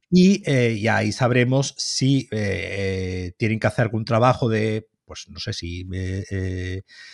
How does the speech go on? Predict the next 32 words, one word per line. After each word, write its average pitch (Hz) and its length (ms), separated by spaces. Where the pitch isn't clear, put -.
recasting 107 540
de 101 80
la 95 80
actriz, 160 360
no 92 120
sé, 107 180
no 104 100
sé 151 120
cómo, 151 160
no 170 120
sé, 165 180
no 147 120
sé 165 100
cómo 151 200
hará, 143 180
porque, 160 200
pues, 92 100
digo, 78 240
ya 92 180
obviamente 104 240
hasta 117 200
que 104 220
es 104 160
especular 107 400
y 120 40
hasta 98 160
que 90 100
no 98 100
terminemos 98 420
la 95 80
primera 95 160
temporada, 92 440